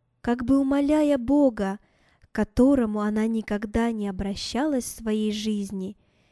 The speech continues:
избавить ее от всего, что так стремительно ворвалось в ее спокойную, счастливую жизнь.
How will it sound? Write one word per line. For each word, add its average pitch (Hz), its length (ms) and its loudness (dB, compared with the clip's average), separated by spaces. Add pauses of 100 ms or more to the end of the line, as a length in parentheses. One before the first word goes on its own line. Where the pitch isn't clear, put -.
(140)
избавить 247 760 0
ее 214 300 0
от - 240 -6
всего, 240 680 0 (340)
что - 280 -2
так 339 360 -2
стремительно 262 960 -2
ворвалось 208 760 -2
в - 40 -20
ее 196 340 -2
спокойную, 208 1080 -2 (400)
счастливую 247 880 -2
жизнь. 196 640 -8